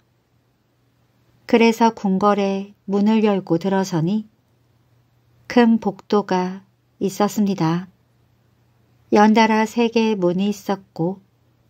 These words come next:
그 문들을 모두 열고 들어서니 눈앞에는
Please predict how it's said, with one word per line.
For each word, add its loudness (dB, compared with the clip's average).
그 2
문들을 2
모두 -4
열고 -2
들어서니 -2
눈앞에는 0